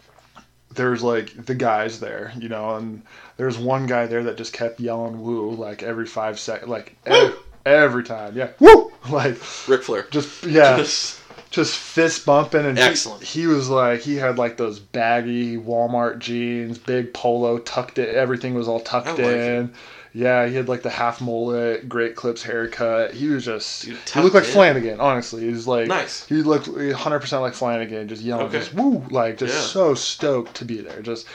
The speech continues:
Speaker 1: he's so happy to be a par-, a part of it, and
Speaker 2: That's, like, almost heartwarming.
Speaker 1: I know, it, it was really good. Like, he was in a really, really good mood, and I'm,
Speaker 2: Yeah.
Speaker 1: and I'm sitting there over there laughing and judging him like a D-bag.
Speaker 2: Right.
Speaker 1: But
Speaker 2: Of course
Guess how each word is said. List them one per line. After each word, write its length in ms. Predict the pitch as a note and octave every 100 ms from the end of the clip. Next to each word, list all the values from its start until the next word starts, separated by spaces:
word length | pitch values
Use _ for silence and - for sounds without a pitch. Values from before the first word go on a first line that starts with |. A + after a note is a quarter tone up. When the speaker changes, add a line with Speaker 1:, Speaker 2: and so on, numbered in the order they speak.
| -
Speaker 1:
he's 200 | D#3 D#3
so 120 | D#3
happy 200 | C#3 C3
to 40 | B2
be 40 | A2+
a 20 |
par-, 200 | A2+ -
a 100 | B2
part 220 | A#2+ G#2 G2
of 80 | -
it, 180 | - -
and 400 | B2 A2 A2 G#2 - - - - - - _ _ -
Speaker 2:
That's, 200 | E3 A3
like, 140 | G3
almost 280 | G3 F#3+ F3
heartwarming. 540 | F3+ E3+ G2+ G2+ F#2+ - _ G3+
Speaker 1:
I 120 | F#3+
know, 160 | G#3+ B2
it, 200 | B2 C#3
it 60 |
was 140 | D3+ D#3+
really 160 | F3+
good. 160 | E3+ C#3
Like, 160 | A#2+ C3
he 40 |
was 140 | D3+
in 60 | D#3+
a 40 |
really, 420 | B2+ B2 B2 B2+ C3+
really 280 | A#2+ B2
good 160 | B2 B2
mood, 300 | D#3+ C#3 G#2+
and 180 | B2 C#3
I'm, 220 | D3+ A#2+
Speaker 2:
Yeah. 40 | C#3
Speaker 1:
and 100 | D3+
I'm 140 | E3
sitting 200 | - C#3
there 140 | C3+ C3
over 140 | A#2+
there 420 | A#2+ B2 B2 A#2+ - -
laughing 540 | A#2+ A#2+ B2 - A#2+ A#2+
and 120 | A#2
judging 300 | A#2+ A#2+ A#2+
him 280 | A#2 B2 C3
like 160 | C3+
a 20 | D#3+
D-bag. 640 | F3 F#3 A#2+ G#2 B1+ - - - - - _
Speaker 2:
Right. 100 | F#3
Speaker 1:
But 0 |
Speaker 2:
Of 20 | C3+ C3+
course 200 | -